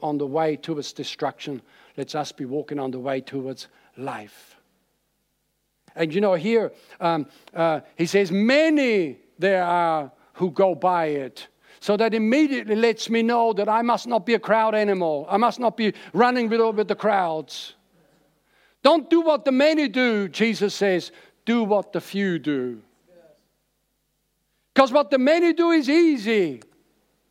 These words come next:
You know, wide's the gate. And, and, and, and, and it's just one, the masses of people running in this direction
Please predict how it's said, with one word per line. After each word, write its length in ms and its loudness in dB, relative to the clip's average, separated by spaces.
You 60 2
know, 120 2
wide's 400 2
the 100 -2
gate. 540 0
And, 180 0
and, 180 0
and, 240 -2
and, 240 0
and 480 -4
it's 240 -6
just 240 -6
one, 880 -2
the 100 0
masses 500 0
of 140 -4
people 320 -4
running 380 0
in 160 -2
this 300 -2
direction 880 0